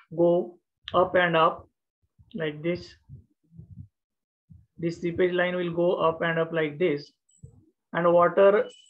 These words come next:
flowing, continuously water is flowing, and due to that what will happen, this portion may get erode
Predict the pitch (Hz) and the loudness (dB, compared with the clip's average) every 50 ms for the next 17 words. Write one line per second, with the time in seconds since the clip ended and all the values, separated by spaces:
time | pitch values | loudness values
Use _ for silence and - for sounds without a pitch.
0 | _ _ _ - - 196 180 175 180 185 196 202 226 - - - - - - - | _ _ _ -8 0 2 4 6 6 4 4 0 -4 -8 -10 -14 -16 -18 -20 -20
1 | - - _ _ _ _ _ - _ _ _ _ _ _ - - _ _ _ _ | -20 -20 _ _ _ _ _ -20 _ _ _ _ _ _ -20 -20 _ _ _ _
2 | _ - 170 170 165 185 185 196 196 180 190 214 202 190 180 175 165 170 180 180 | _ -2 -2 -2 -2 -2 0 0 0 0 0 2 4 6 6 6 4 4 2 2
3 | 170 175 - 185 175 170 175 185 208 240 - - _ - - - - - - _ | 0 0 0 0 2 2 2 0 -2 -4 -6 -12 _ -20 -20 -20 -20 -20 -20 _
4 | _ _ _ - 175 175 180 180 190 185 190 196 196 196 185 165 175 180 165 185 | _ _ _ -6 -4 -2 0 2 2 2 4 4 6 6 6 6 2 2 2 2
5 | 190 185 180 175 170 180 180 202 233 277 - - - - 147 170 180 175 - - | 2 4 4 2 2 0 -2 -2 -4 -6 -8 -14 -16 -8 -6 -6 -6 -6 -4 -2
6 | 196 180 165 165 - - 185 180 180 180 180 170 160 170 180 185 180 175 - 180 | -2 -2 -2 -2 -4 -6 -6 -4 -4 -4 -4 -4 -2 -2 -4 -4 -4 -6 -2 0
7 | 180 175 170 165 156 160 165 | 2 4 4 4 4 2 -2